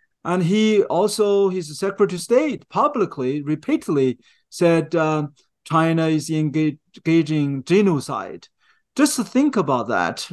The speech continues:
A country, a communist country, engaging active genocide with, uh, over a million, uh, uh, those ma-, ethnic minorities, uh, I mean, our, our, uh, population are in the modern day concentration camps.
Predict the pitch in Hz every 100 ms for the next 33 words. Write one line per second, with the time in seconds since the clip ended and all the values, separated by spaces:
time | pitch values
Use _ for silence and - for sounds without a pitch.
0 | - 143 135 - 202 220 - 180 151 139
1 | - 208 240 240 - 185 175 165 160 143
2 | 131 _ _ _ - 160 214 208 214 202
3 | 190 170 151 - 226 247 - 208 180 135
4 | 151 247 226 165 156 127 101 98 - _
5 | _ _ 156 196 165 180 - 180 160 156
6 | 147 - 147 156 262 277 190 135 117 _
7 | _ _ - 143 151 127 120 139 151 147
8 | 151 180 185 170 190 180 156 151 151 151
9 | 214 247 165 151 139 131 127 - 131 139
10 | 113 - 156 156 147 - 143 160 160 156
11 | _ _ _ 143 156 139 165 165 156 156
12 | 170 165 170 208 247 - 156 156 170 143
13 | 156 180 175 175 190 233 233 220 202 214
14 | - 214 202 214 208 277 285 240 170 156
15 | 143 151 190 -